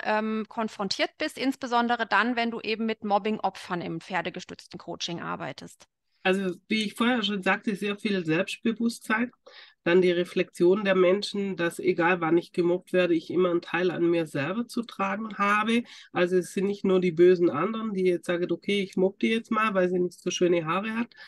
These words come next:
Speaker 2: sondern es ist wirklich so, man strahlt ja gewisse Dinge aus und die werden von den anderen genauso wahrgenommen wie von den Pferden auch. Nur die Pferde spiegeln das halt wertfrei und die Menschen nutzen's oft unbewusst und unterbewusst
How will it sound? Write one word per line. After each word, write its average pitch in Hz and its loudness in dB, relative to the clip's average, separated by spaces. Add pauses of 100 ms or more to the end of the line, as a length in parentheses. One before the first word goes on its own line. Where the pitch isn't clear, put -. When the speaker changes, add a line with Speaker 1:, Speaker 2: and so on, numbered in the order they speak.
(220)
Speaker 2:
sondern 190 4
es 185 4
ist - -6
wirklich 196 0
so, 190 4
man 190 2
strahlt 180 0
ja 190 0
gewisse 175 -4
Dinge 180 2
aus 277 -2 (380)
und 196 -2
die 208 -2
werden 196 4
von 190 0
den 180 4
anderen 185 0
genauso 185 0
wahrgenommen 185 0
wie 185 -2
von 170 -2
den 165 0
Pferden 156 -4
auch. 147 -2 (340)
Nur 185 6
die 190 0
Pferde 190 2
spiegeln 202 0
das 185 0
halt 170 0
wertfrei 226 0 (380)
und 190 -2
die 190 -2
Menschen 175 2
nutzen's - -2 (300)
oft - 0
unbewusst 247 4
und 165 -2
unterbewusst 214 0